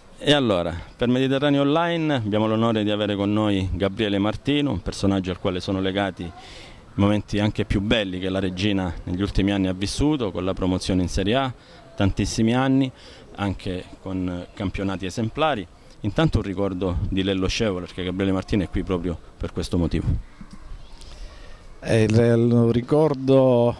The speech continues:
Speaker 2: di una persona per bene, di un ragazzo solare,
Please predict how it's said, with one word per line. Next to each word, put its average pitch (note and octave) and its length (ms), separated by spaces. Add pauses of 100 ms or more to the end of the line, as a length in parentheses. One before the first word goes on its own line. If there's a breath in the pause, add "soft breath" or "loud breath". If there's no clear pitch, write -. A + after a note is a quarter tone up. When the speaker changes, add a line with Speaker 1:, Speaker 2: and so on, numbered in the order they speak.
(1000 loud breath)
Speaker 2:
di A2+ 160
una B2 160
persona B2 420
per A2 140
bene, F#2+ 520
di F#2+ 100
un G#2 60
ragazzo A2+ 520
solare, A#2 840